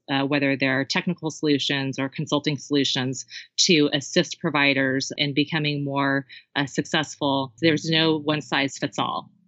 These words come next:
right? And so, uh, like, readmissions is really important for congestive heart failure. It's a high cost driver, uh, whereas with joint replacement, i-, it's more post-acute network management. So, so I would say that the most important thing is just really diving in,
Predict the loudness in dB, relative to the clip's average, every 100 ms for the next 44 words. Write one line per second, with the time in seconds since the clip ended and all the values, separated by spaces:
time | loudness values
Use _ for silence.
0 | _ 0 2 0 -4 -2 0 0 -2 -4
1 | -2 0 0 2 4 4 2 0 2 0
2 | -2 -2 0 2 0 -4 -6 -6 -6 -4
3 | -4 -4 -4 -2 -2 2 4 6 6 4
4 | 0 -14 _ -2 0 0 0 0 0 0
5 | -2 0 0 2 2 0 0 -2 -2 0
6 | 2 2 2 0 -4 -2 -2 -2 -6 -2
7 | -2 -2 -4 -4 -4 -10 -20 _ 0 2
8 | -2 -2 -2 -2 -2 -2 -2 -2 -4 -4
9 | -4 -6 -6 -6 -6 -4 -4 -6 -8 -4
10 | 0 0 0 0 2 0 0 2 2 0
11 | -2 -4 -6 -4 0 0 0 -4 -4 -6
12 | -4 -2 -2 0 2 2 4 4 2 2
13 | 2 2 2